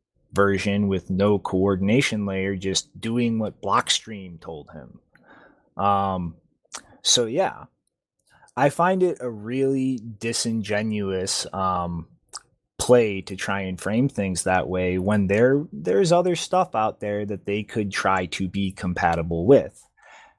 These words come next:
where they're just kind of flexing nuts for no good reason, um, doing something completely different, not compatible with other things, and then yelling at other people,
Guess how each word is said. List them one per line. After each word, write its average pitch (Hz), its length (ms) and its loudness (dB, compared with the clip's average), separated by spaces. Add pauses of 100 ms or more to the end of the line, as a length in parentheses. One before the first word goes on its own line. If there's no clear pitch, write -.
(220)
where 135 240 6
they're 131 200 -2
just 127 320 -4
kind 117 280 -2
of 110 120 -6
flexing 95 840 -6 (200)
nuts 123 460 0
for - 300 -4
no 101 320 0
good 98 320 0
reason, 123 560 2
um, 101 480 -2
doing 107 320 2
something 98 600 -2
completely 104 640 -2
different, 98 520 0 (160)
not 107 240 2
compatible 92 600 0
with 90 160 -2
other 90 220 0
things, 90 480 0
and 95 280 0
then 95 300 2
yelling 92 440 2
at 90 120 4
other 110 220 4
people, 98 520 0